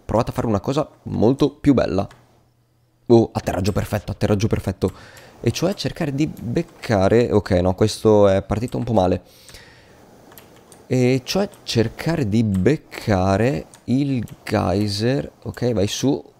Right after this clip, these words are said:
Eh, sì, verso l'infinito e oltre. E vedere la nostra astronavicella che se ne andava per conto proprio. Addio.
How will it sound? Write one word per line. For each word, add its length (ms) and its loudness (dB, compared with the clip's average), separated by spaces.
Eh, 360 2
sì, 280 2
verso 260 2
l'infinito 640 4
e 160 4
oltre. 540 4
E 340 2
vedere 680 4
la 120 2
nostra 280 -2
astronavicella 760 -2
che 320 0
se 160 -2
ne 80 4
andava 420 -2
per 140 -4
conto 280 0
proprio. 420 -2
Addio. 680 0